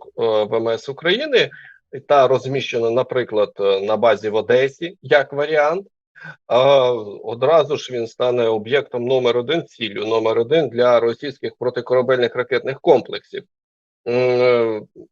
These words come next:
нам не потрібно ось, е, саме такі втрати.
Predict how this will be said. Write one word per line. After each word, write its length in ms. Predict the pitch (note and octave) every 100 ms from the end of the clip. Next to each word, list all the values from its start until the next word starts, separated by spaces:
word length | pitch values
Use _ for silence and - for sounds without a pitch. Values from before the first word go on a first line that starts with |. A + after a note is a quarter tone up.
| _
нам 300 | D#3 E3+ E3
не 240 | D#3 D#3
потрібно 520 | C#3 C#3 C3 A#2 A2+ A2+
ось, 240 | G#2+ -
е, 500 | A#2 A2+ A#2 A2+ A2
саме 360 | - C3 A#2 A2
такі 280 | B2 - A#2
втрати. 600 | - D3 D3+ F3 G3